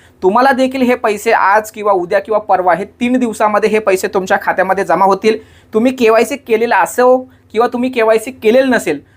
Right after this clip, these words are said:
तरीसुद्धा तुम्हाला या योजनेचे पैसे जमा होणार आहेत. प्रत्येकाने पैसे आलेत किंवा नाही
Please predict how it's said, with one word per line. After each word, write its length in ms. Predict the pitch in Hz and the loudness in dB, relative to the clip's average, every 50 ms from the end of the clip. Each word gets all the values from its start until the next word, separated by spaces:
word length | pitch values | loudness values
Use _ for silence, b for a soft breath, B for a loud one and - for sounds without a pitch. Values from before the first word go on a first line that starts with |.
| b b - | b b -2
तरीसुद्धा 460 | 185 220 262 254 262 269 226 233 254 247 | -2 -2 -2 -2 -4 -4 0 0 0 0
तुम्हाला 340 | 254 247 226 220 226 233 | 0 -2 -2 0 2 2
या 180 | 226 226 233 226 | 2 2 2 2
योजनेचे 460 | 226 226 202 180 180 185 202 - 226 | 2 2 -2 -4 -4 -4 -8 -6 -6
पैसे 360 | 226 - 196 190 185 - 214 | -4 -2 -2 -2 -2 -4 -4
जमा 220 | 190 185 165 190 196 | 0 0 0 2 2
होणार 260 | 196 208 202 202 202 | 0 2 0 0 0
आहेत. 180 | 202 214 214 214 - - | 0 0 -2 -4 -4 -2
प्रत्येकाने 600 | 202 180 - - 247 233 233 254 247 254 262 277 262 262 - - | -4 -4 -2 -2 -4 -2 0 0 0 0 0 -2 -4 -8 -4 -2
पैसे 360 | 202 214 214 - - 240 - | 0 0 0 0 0 0 2
आलेत 320 | - - 170 180 208 220 220 - | 2 2 2 2 0 0 -2 0
किंवा 180 | 233 226 226 | 0 0 0
नाही 400 | 226 214 185 170 - 208 220 226 | 0 0 -2 -2 -2 -4 -8 -8